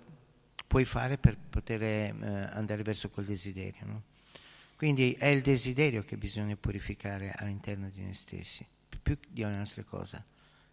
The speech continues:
E appunto si dice bisogna purificare il cuore, perché nel cuore ci sono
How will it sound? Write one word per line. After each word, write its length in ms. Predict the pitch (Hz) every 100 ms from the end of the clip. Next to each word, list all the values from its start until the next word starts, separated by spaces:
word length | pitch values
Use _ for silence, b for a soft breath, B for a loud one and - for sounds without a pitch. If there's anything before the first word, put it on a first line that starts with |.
| _
E 80 | -
appunto 360 | 104 - 110 104
si 120 | -
dice 180 | 104 107
bisogna 280 | 101 113 107
purificare 560 | 113 107 107 104 110 107
il 120 | 104
cuore, 340 | - 98 98
perché 420 | 98 107 - 131 127
nel 220 | 117 107
cuore 440 | 98 101 101 113 -
ci 120 | -
sono 360 | - 101 101